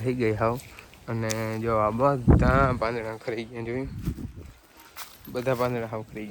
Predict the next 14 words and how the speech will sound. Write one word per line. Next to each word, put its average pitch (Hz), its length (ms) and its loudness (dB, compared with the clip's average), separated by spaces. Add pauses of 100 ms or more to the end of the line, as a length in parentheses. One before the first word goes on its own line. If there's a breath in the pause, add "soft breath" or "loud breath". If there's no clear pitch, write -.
ગયા. 110 180 -12 (120)
અને 117 100 -6
અમારો 113 300 -2
લક્ષ્મો 147 440 2 (1120 loud breath)
એ 117 220 0
કેવું 147 260 4
મસ્તીનું 120 500 0
લાગે, 110 240 -2
નીચે 110 240 -4
પાંદડા 107 420 -2
ખરી 113 260 6
ગયા 123 200 6
છે. - 100 6 (920 loud breath)
ને 113 100 -2